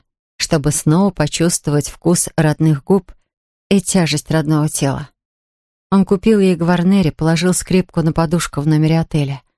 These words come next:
где они занимались любовью в один из уикендов. От потрясения у неё перехватило дыхание, а он смеялся.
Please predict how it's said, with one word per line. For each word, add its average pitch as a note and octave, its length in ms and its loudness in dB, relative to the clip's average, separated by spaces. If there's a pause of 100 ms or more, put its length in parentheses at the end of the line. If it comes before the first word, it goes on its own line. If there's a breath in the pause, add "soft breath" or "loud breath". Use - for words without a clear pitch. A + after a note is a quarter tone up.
(280)
где E3 160 2
они D3+ 180 2
занимались D3+ 540 0
любовью D#3 480 0 (260 soft breath)
в D#3+ 40 -2
один E3 340 2
из D3+ 160 -2
уикендов. D#3 720 -2 (640)
От F3+ 160 0
потрясения F3 680 2
у - 20 2
неё D#3+ 120 2
перехватило D#3 600 -2
дыхание, D#3 540 -2
а D#3 40 0
он F3 80 2
смеялся. D3+ 720 -4